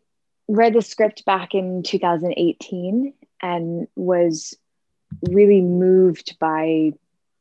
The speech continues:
Jean's journey from a quiet woman who's been locked inside her head,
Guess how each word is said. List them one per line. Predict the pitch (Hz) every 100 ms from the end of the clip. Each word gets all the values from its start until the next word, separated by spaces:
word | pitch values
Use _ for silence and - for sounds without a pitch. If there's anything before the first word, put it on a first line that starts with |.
| _ _ 175
Jean's | - 185 175 175 160 147
journey | - 170 160 165 175 180 170 _ -
from | 165 160 160 160 156 _ 165
a | 160 165 160 160 - _ _ _ - -
quiet | - - 165 165 170 160 -
woman | 160 165 170 170 170 170 165 -
who's | 160 156 151 _
been | 156 160
locked | 156 147 -
inside | 160 156 156 151 -
her | 160
head, | - 151 156